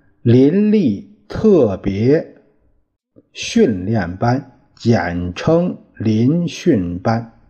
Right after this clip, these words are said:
成立，是有其特殊使命和原因的。蒋介石被迫抗日刚一开始，军统特务头子戴笠就奉行他主子的命令，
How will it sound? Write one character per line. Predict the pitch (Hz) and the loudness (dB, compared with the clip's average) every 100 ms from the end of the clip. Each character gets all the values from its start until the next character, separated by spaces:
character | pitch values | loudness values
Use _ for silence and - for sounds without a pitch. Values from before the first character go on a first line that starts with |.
| _ _ | _ _
成 | - 117 131 | -6 -4 -4
立， | - _ _ _ _ _ _ - - - - _ | -10 _ _ _ _ _ _ -20 -20 -20 -20 _
是 | - - 247 170 113 | -10 0 2 4 2
有 | 101 92 | -2 -8
其 | - 170 | -4 -4
特 | - - 226 165 | -4 -4 2 2
殊 | 110 185 196 185 | 2 -2 0 0
使 | - 92 85 85 | -4 -8 -8 -4
命 | 131 175 92 | -2 0 -2
和 | - 101 | -4 -4
原 | 92 87 | -2 -4
因 | 101 131 | -2 -2
的。 | - - _ _ _ _ _ - - - | -4 -10 _ _ _ _ _ -20 -20 -14
蒋 | - 165 202 | -2 0 0
介 | 214 | -2
石 | 131 180 | -2 -4
被 | 180 226 185 | -4 -2 -2
迫 | 127 - 147 120 | -4 -4 -4 -6
抗 | - 180 139 95 | -8 -6 -6 -4
日 | 123 190 - - - | 0 2 0 -6 -6
刚 | 151 165 151 | -2 0 -2
一 | |
开 | 120 165 165 | -2 -4 -4
始， | - - - _ _ _ _ _ - - - - - _ _ | -6 -14 -16 _ _ _ _ _ -20 -20 -20 -20 -20 _ _
军 | 226 247 247 226 | 2 4 4 2
统 | 113 101 120 | 0 -2 -2
特 | - 214 143 | 0 2 2
务 | 110 | 0
头 | - 101 160 | -4 -4 0
子 | 156 | 0
戴 | - 151 113 95 | 0 -4 -4 -2
笠 | 165 143 - | -2 -2 -4
就 | 127 107 | -4 -4
奉 | - 233 196 110 90 | -2 -2 0 -2 -2
行 | 110 139 | -2 -2
他 | - 143 156 | -2 -4 -4
主 | - 87 87 | -4 -4 -2
子 | 107 | 0
的 | 131 | 2
命 | 175 180 90 | 2 2 0
令， | - | -6